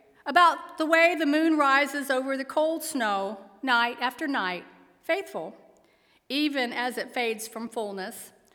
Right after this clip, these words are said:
slowly becoming that last curving and impossible sliver of light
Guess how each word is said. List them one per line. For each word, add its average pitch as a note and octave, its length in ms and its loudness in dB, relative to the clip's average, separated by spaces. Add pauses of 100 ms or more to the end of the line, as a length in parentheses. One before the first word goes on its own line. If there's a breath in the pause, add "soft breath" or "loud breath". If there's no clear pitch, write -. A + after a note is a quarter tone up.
(300 soft breath)
slowly E4+ 640 8
becoming C#4+ 880 -2
that G#3+ 300 0
last B3 440 4
curving D#4+ 480 -2
and A#3 140 -2
impossible C4+ 640 -2
sliver C#4 460 -4
of C#4 100 -6
light F#3+ 460 -2